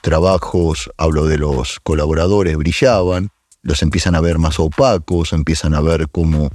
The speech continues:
no se están cumpliendo las normas, los procedimientos, los procesos. Empiezan a ver oportunidades de crecimiento en el mercado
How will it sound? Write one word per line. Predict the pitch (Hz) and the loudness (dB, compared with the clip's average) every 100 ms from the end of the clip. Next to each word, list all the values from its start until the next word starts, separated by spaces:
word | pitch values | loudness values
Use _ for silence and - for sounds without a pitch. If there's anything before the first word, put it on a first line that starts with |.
| - | -4
no | 98 92 | -2 -2
se | |
están | - 90 | 0 0
cumpliendo | 80 82 85 87 78 | 0 0 2 2 2
las | 78 | 0
normas, | 85 101 101 90 87 85 82 - | 2 2 2 2 0 0 -2 -4
los | 69 73 | -6 -4
procedimientos, | - - 73 73 98 95 82 78 78 | -4 -6 -4 0 2 2 0 0 0
los | 73 71 | -2 -4
procesos. | - - 113 98 76 - 76 71 71 - _ - | -6 -2 0 0 -2 -4 -4 -2 -6 -10 _ -6
Empiezan | 104 175 196 127 | -2 0 2 2
a | |
ver | 98 123 | 2 2
oportunidades | 95 87 95 92 101 156 147 95 | 0 -2 0 2 2 4 4 2
de | 85 | 0
crecimiento | 80 78 92 95 135 113 85 73 85 82 82 - | 0 -2 0 0 2 2 0 0 0 0 -2 -2
en | 76 | 0
el | 78 | 0
mercado | 76 78 - 135 107 95 95 | 0 0 0 2 2 2 -2